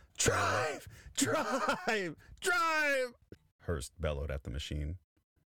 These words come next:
Nothing. The Yakuza knocked down the wrong person. "Hey, look where you're going, moron!" The muscularly swollen man had not taken kindly to the robotic Yakuza knocking down his mother.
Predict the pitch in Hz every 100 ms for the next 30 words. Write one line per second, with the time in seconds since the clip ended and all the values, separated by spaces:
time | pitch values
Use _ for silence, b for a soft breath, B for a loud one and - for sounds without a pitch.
0 | _ _ _ 87 76 - - - _ _
1 | _ _ _ _ 87 85 - 90 82 82
2 | 80 - 78 76 67 71 67 78 - 65
3 | - 62 69 - _ _ - 185 156 90
4 | 123 196 - 156 113 90 175 180 139 104
5 | 127 104 101 101 101 107 107 b b b
6 | b - 98 113 113 - 92 87 82 -
7 | 113 95 87 87 82 73 76 85 101 107
8 | 107 - - 90 78 80 98 82 73 71
9 | 82 82 78 85 82 73 82 82 78 73
10 | 76 80 73 71 65 57 69 87 73 62
11 | 50